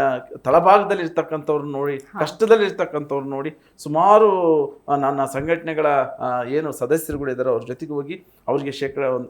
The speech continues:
Speaker 1: ಹದಿನೈದು ದಿನ, ಒಂದ್ ತಿಂಗಳಿಗೆ ಆಗಷ್ಟು
Speaker 2: ಹ್ಮ್.
Speaker 1: ರೇಷನ್ಗಳನ್ನ ಕೊಡ್ತಕ್ಕಂಥದ್ದು. ಆಮೇಲೆ ಅವತ್ತಿನ ದಿನ ಫೀಸ್ ಕಟ್ಟಕ್ ಆಗದೆ ಇರ್ತಕ್ಕಂಥವ್ರನ್ನ
Speaker 2: ಹ್ಮ್.
Speaker 1: ಅವ್ರನ್ನ ತಡೆ ಹಿಡಿದು, "ನೀವು ಫೀಸ್ ಕೊಡಬೇಡಿ,"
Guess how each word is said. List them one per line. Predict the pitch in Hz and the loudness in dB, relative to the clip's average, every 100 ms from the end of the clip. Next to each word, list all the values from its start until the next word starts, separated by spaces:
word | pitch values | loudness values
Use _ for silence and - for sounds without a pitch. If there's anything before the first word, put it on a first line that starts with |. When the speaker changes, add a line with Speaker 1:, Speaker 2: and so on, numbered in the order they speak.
| - | -12
Speaker 1:
ಹದಿನೈದು | 123 143 135 | -8 -8 -6
ದಿನ, | 131 | -6
ಒಂದ್ | 127 131 131 | -4 -4 -6
ತಿಂಗಳಿಗೆ | 156 160 123 | -6 -4 -2
ಆಗಷ್ಟು | 131 147 - 226 | -2 -4 -6 -4
Speaker 2:
ಹ್ಮ್. | 208 | -4
Speaker 1:
ರೇಷನ್ಗಳನ್ನ | 139 170 156 139 131 | -4 -6 -8 -8 -8
ಕೊಡ್ತಕ್ಕಂಥದ್ದು. | 123 113 113 120 120 110 110 98 113 - _ - | -8 -10 -6 -6 -6 -10 -10 -10 -12 -16 _ -4
ಆಮೇಲೆ | 160 170 | 0 4
ಅವತ್ತಿನ | 151 165 165 160 | 4 4 0 -4
ದಿನ | 170 | -6
ಫೀಸ್ | 180 175 180 | -6 -8 -4
ಕಟ್ಟಕ್ | - - 165 | -4 -2 -2
ಆಗದೆ | 110 147 151 | -4 -4 -2
ಇರ್ತಕ್ಕಂಥವ್ರನ್ನ | 160 - 151 147 - 143 135 | -2 -4 -4 -6 -4 -4 -2
Speaker 2:
ಹ್ಮ್. | 139 | -2
Speaker 1:
ಅವ್ರನ್ನ | 131 | -4
ತಡೆ | 120 127 165 | -4 0 0
ಹಿಡಿದು, | 156 156 | 0 -4
"ನೀವು | 151 | -8
ಫೀಸ್ | 135 147 160 | -8 -8 -6
ಕೊಡಬೇಡಿ," | 139 131 135 113 | -6 -2 -2 -2